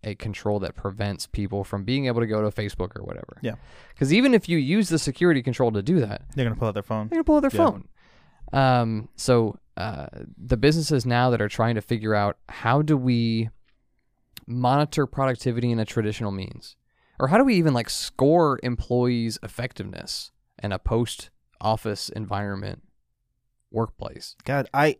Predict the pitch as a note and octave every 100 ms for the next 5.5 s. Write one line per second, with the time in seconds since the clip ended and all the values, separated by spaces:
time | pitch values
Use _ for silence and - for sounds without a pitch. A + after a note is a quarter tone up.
0 | _ - - _ - C#3+ C#3 D3 - D3
1 | D3 D#3 D3+ C#3 - - D3 D#3+ F3+ -
2 | E3 F3+ G3 - D3 C#3+ C3 B2+ - C3+
3 | B2+ C3+ B2+ C#3 D#3+ C#3 A#2 A#2 D3 E3+
4 | G3+ A3 _ _ _ _ _ - E3+ C#3
5 | B2 D3+ - B2 G#2+